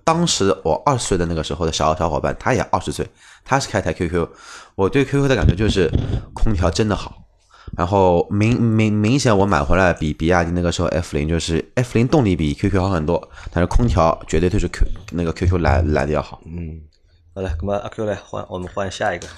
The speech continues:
Speaker 1: 好，
Speaker 3: 下一个
Speaker 1: 那么我来读一读
Speaker 3: 那个S U V。
Speaker 1: 八月份的一个S U V的销量榜单啊，我先读第一名到第十名。第一名的话呢是长城汽车哈弗H六，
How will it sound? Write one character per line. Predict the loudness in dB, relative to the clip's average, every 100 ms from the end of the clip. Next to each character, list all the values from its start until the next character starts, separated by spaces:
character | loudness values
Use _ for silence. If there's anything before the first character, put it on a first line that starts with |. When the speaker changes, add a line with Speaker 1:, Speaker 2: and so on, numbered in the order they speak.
| -4
Speaker 1:
好， | 0
Speaker 3:
下 | 2
一 | 2
个 |
Speaker 1:
那 | 4
么 | 6
我 | 6
来 | 6 6 4
读 | 4 4
一 | 4
读 | 4
Speaker 3:
那 |
个 | 6
S |
U | 6 6 4
V。 | 2 -10 -20 -20 _ 0
Speaker 1:
八 | 4
月 | 6 4
份 | 4 0 0
的 | -2
一 | -2
个 | -2 -2 0 0 -2 -6 -4
S | -2 2
U | 4
V | 4
的 |
销 | 2
量 | 0 0
榜 | -4
单 | -6 -6
啊， | -6
我 | -6
先 | -2 0 0 -2
读 | 0 0
第 | -2 0 2
一 | 2
名 | 2
到 | 2 2 4 2
第 | 0 0
十 | 2
名。 | 0 -2 0
第 | 2
一 | 4
名 | 4
的 | 4
话 | 4
呢 | 4 2
是 | 4 2
长 | 4 4
城 | 4 4
汽 | 4
车 | 4
哈 | 2 2
弗 | 2 2
H | 4 4
六， | 4